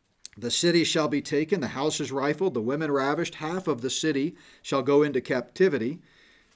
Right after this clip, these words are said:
but the remnant of the people shall not be cut off from the city.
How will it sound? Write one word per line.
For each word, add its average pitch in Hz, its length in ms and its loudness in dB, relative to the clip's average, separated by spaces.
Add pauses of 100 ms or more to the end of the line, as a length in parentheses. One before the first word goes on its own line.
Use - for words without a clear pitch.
but - 160 -6
the 131 80 0
remnant 175 420 4
of 127 80 2
the 123 80 2
people 131 360 -2
shall 160 340 -2
not 170 320 0
be 156 120 2
cut 127 220 -4
off 98 240 -8
from 110 200 -8
the 104 100 -8
city. 95 320 -6